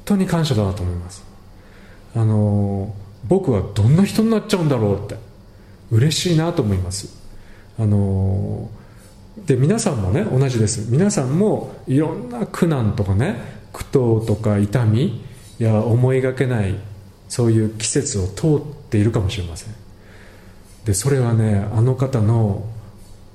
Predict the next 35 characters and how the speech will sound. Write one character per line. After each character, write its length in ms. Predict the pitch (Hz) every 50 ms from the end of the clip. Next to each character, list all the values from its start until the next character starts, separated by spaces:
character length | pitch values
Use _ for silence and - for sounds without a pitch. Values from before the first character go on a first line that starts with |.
| - -
愛 600 | - 113 120 131 131 131 131 127 123 127 123 113
の 140 | 107 107 104
表 200 | 101 98 101 -
現 340 | 120 120 117 120 117 110 101
の 60 | 95
一 220 | 95 - - 120 110
つ 100 | - -
で 100 | 90 85
す 180 | - - -
ね。 200 | 101 107 110 117 - - - - - - - - - - - -
あ 120 | - 113
の 140 | 120 131 120
方 260 | 127 131 - - 107
が、 500 | 98 110 123 127 117 107 98 95 - - - - - - - - - - - - - - 101
う 40 |
ん、 380 | 92 90 90 90 90 90 92 92 90 95 98 98 101 - - - 107 - - - - - - - - - - - - - - - - - - - - - - - - - - - - - - - - - - - - -
「今 260 | 131 131 135 139 139 135
の 140 | 139 143
ま 180 | 135 131 120 113
ま 200 | 113 113 117 107
で 100 | 120 123
は 140 | 120 113 104
い 60 | 98
け 140 | 98 - 107
な 200 | 101 107 107 104
い 80 | 104
よ」 100 | 104 117
と 80 | 127 113
言 80 | - 92
っ 40 | -
て 80 | -
る 60 | 98 87
ん 40 |
で 100 | 85 98 -
す。 200 | - - -